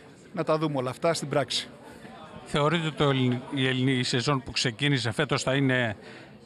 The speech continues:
Speaker 2: καλύτερη για τον Έλληνα φύλαθλο, σε γενικό επίπεδο, ε, εννοώ; Γιατί ο Ολυμπιακός σίγουρα παραμένει το πρώτο φαβορί.
Speaker 1: Κοιτάξτε, εμείς κοιτάζουμε την ομάδα μας και κοιτάζουμε πώς θα γίνουμε κάθε χρόνο καλύτεροι.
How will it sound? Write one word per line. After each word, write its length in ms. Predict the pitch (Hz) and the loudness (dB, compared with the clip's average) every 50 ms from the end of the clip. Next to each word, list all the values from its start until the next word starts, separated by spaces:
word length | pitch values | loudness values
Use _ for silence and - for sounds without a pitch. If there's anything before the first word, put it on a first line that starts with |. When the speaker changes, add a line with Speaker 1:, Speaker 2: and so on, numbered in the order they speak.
| - - | -10 -2
Speaker 2:
καλύτερη 540 | - 135 123 123 127 139 - - 143 139 147 | 0 2 2 2 0 -2 0 0 0 0 2
για 160 | 131 147 135 | 2 0 2
τον 180 | - 151 156 | 2 2 2
Έλληνα 240 | 160 160 151 160 165 | 2 2 2 0 0
φύλαθλο, 420 | - 196 185 160 127 139 143 120 - | 0 2 0 0 0 0 0 -2 -2
σε 160 | - - 139 | -2 -2 -2
γενικό 680 | 120 131 135 135 135 127 - - - - - - 156 | 0 2 2 2 2 0 -2 -6 -14 -6 0 2 2
επίπεδο, 500 | 147 127 113 123 110 113 107 101 104 107 | 2 2 2 0 0 0 0 0 0 0
ε, 180 | 107 107 104 107 | 0 0 0 -2
εννοώ; 260 | 107 104 101 98 92 87 - - - - - - - - - 127 | -2 0 -2 -4 -4 -6 -12 -18 -20 -20 -20 -20 -20 -20 -20 -18
Γιατί 160 | 131 127 143 | -16 -14 -12
ο 20 | |
Ολυμπιακός 420 | 143 139 139 139 131 - - 160 - | -10 -4 -2 0 0 0 0 0 0
σίγουρα 480 | 180 175 165 180 175 175 180 170 165 | 0 2 2 4 4 4 4 4 2
παραμένει 380 | 160 165 156 151 156 165 165 151 | 2 2 2 2 2 2 0 -2
το 100 | - 160 | -2 -2
πρώτο 200 | 143 156 160 127 | 0 0 0 2
φαβορί. 420 | - 151 143 147 147 135 101 80 - - - - - - - | 2 2 2 2 0 0 -2 -6 -12 -18 -20 -20 -20 -20 -18
Speaker 1:
Κοιτάξτε, 280 | - - 190 156 156 147 | -12 -10 -8 -4 -2 -2
εμείς 380 | 143 160 170 175 - - - - - - - - - - - - - - - - - - - - - - - - - | 0 2 2 2 2 0 -2 -6 -12 -20 -20 -20 -20 -20 -20 -20 -20 -20 -20 -20 -20 -20 -20 -20 -20 -20 -20 -20 -18
κοιτάζουμε 400 | - 143 - 170 160 143 156 151 | -14 -4 -2 0 0 2 0 0
την 140 | 131 151 156 | 2 2 2
ομάδα 280 | 151 156 143 120 110 | 4 4 2 0 -2
μας 300 | 104 101 95 - - - - - - | -4 -6 -8 -8 -10 -12 -14 -16 -12
και 100 | - 131 | -12 -10
κοιτάζουμε 800 | 120 135 123 170 180 175 143 156 170 175 170 170 165 160 139 - - - - - - - - - - - - - - - - | -10 -6 -2 0 0 0 -2 -2 -2 -2 -2 -2 -4 -6 -10 -14 -20 -20 -20 -20 -20 -20 -20 -20 -20 -20 -20 -20 -20 -12 -8
πώς 120 | 175 147 | -8 -2
θα 100 | - 165 | 0 0
γίνουμε 320 | 151 156 165 175 165 165 151 | 2 2 2 4 2 2 2
κάθε 200 | 160 151 127 131 | 0 -2 -2 -2
χρόνο 280 | - 170 170 170 160 | 0 0 2 2 2
καλύτεροι. 580 | 147 156 151 156 147 123 127 117 101 95 98 | 2 2 2 2 2 0 -2 -4 -4 -6 -10